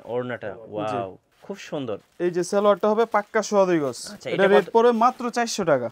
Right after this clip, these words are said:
Speaker 1: চারশো টাকা রেট।
Speaker 2: জি।
Speaker 1: এবার
Speaker 2: এ-
Speaker 1: হচ্ছে ব্ল্যাক। এটা কি?
Speaker 2: এটা হচ্ছে এমব্রয়ডারি কাজের ভিতর
Speaker 1: এমব্রয়ডারি
Speaker 2: এসি
Speaker 1: কাজের
Speaker 2: কটন।
Speaker 1: ভিতর। এসি কটন।
Speaker 2: জি।
Speaker 1: আচ্ছা, এই কাপড় পরলে কি ঠান্ডা লাগবে নাকি?
Speaker 2: ও, <laughs> এটা ভাই নামটা এসি কটন, কামেও এসি কটন ভাইয়া।
Speaker 1: আচ্ছা, আচ্ছা।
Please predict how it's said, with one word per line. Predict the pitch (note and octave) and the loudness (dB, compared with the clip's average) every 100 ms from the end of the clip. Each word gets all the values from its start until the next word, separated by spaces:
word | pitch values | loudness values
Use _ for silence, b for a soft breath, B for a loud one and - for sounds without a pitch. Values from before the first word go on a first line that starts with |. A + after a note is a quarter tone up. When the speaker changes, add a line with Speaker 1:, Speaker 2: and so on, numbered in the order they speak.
| - | -2
Speaker 1:
চারশো | F3 F3 - | -2 -2 -4
টাকা | G3 D3+ A#2+ | -2 0 0
রেট। | B2+ A#2+ | 0 -4
Speaker 2:
জি। | C#3+ C3 A2+ _ _ _ | -6 -10 -10 _ _ _
Speaker 1:
এবার | C3 D3 | -4 0
Speaker 2:
এ- | D#3+ | 0
Speaker 1:
হচ্ছে | D#3+ F#3 | -2 -8
ব্ল্যাক। | C3+ C#3+ C3+ _ - | 0 2 2 _ -10
এটা | F3+ | -10
কি? | F3 A3 - - | -8 -10 -8 -2
Speaker 2:
এটা | F#3 G#3+ | 4 4
হচ্ছে | G#3+ A#3 - | 4 2 2
এমব্রয়ডারি | G#3+ B3 A#3 A3+ A3 | 2 4 4 4 2
কাজের | G#3+ G3 A3+ | 6 6 4
ভিতর | A3+ B3 | 6 8
Speaker 1:
এমব্রয়ডারি | F3+ E3+ | 10 10
Speaker 2:
এসি | F#3+ | 10
Speaker 1:
কাজের | - B3 | 8 4
Speaker 2:
কটন। | G3 D#3+ B2+ | 4 4 0
Speaker 1:
ভিতর। | G#2 _ B2 | -6 _ -10
এসি | D3+ G3 E3+ | -8 -8 -6
কটন। | C3 A2 G2+ D#3 | -6 -6 -10 -8
Speaker 2:
জি। | C#3+ A#2 B2+ | -6 -6 -8
Speaker 1:
আচ্ছা, | B2+ C#3 | -10 -8
এই | D#3 | -2
কাপড় | G3 G#3 G3+ | -2 -2 -6
পরলে | G#3+ G#3 | -4 -4
কি | G3+ | -6
ঠান্ডা | - E3+ F3+ | -6 -2 0
লাগবে | F3 C3+ | -2 -2
নাকি? | B2+ G#3+ G2+ | -4 -4 -6
Speaker 2:
ও, | - - | -16 -8
<laughs> | - G#3 | -2 0
এটা | G#3 G#3+ | 2 2
ভাই | G#3 G#3 F#3+ | 4 2 4
নামটা | F3+ G3 G#3 | 6 6 6
এসি | G#3+ G#3+ | 2 2
কটন, | A3+ A3 | 0 0
কামেও | A3 A3+ G3+ A#3+ G#3+ | 4 4 6 6 4
এসি | F#3 G3+ | 4 0
কটন | F3 D#3 | -4 -2
ভাইয়া। | C3+ | -2
Speaker 1:
আচ্ছা, | B2+ C#3+ | -2 -2
আচ্ছা। | A#2+ - | -6 -8